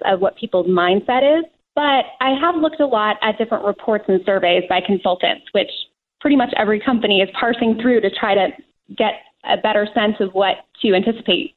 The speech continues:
in the months ahead. And one of the big themes that jumped out at me is that grocery behavior has really shifted. You mentioned online shopping has, has gotten bigger during this time, but more of us are also trusting other shoppers to pick out our produce and our meat.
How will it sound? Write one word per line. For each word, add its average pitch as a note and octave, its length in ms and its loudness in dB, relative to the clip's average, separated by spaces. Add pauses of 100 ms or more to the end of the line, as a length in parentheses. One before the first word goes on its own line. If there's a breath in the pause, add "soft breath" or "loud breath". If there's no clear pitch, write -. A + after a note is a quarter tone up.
(120)
in G3 240 4
the F#3+ 60 4
months F3+ 200 2
ahead. G3 380 -2 (160)
And B3+ 260 2
one C#4+ 140 2
of F4 100 0
the D4 220 -2
big A3 140 0 (100)
themes G#3 300 2
that G#3+ 120 -2
jumped F#3+ 200 2
out F#3+ 160 2
at F#3 100 2
me G3 360 2
is G3 160 0 (220)
that - 160 0
grocery B3 420 0
behavior F#3+ 480 0
has F#3 160 -2
really F#3 260 -2
shifted. - 420 0
You A3 120 0
mentioned G#3+ 540 2
online G#3+ 540 0 (100)
shopping F#3+ 540 0
has, F#3 240 0
has G#3 160 -8
gotten F3+ 280 -2
bigger G#3+ 220 0
during F3+ 160 2
this F3 120 0 (100)
time, F#3+ 200 2
but F#3+ 160 2
more A#3 140 2
of C#4 60 4
us C4+ 160 2
are G3+ 100 2
also G3 300 0
trusting F#3+ 460 -2 (340)
other B3+ 240 2
shoppers A3 460 -2
to G#3 60 -2
pick G#3+ 160 -4
out F#3 160 0
our F3 80 2
produce A#3+ 500 0 (160)
and F#3 100 0
our F3+ 120 2
meat. A3 320 2